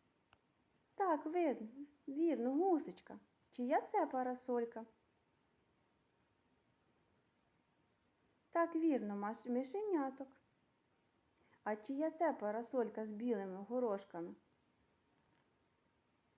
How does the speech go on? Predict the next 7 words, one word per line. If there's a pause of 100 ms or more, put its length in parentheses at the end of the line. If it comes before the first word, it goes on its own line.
(3000)
Так,
вірно,
молодці,
це
котика.
А
чия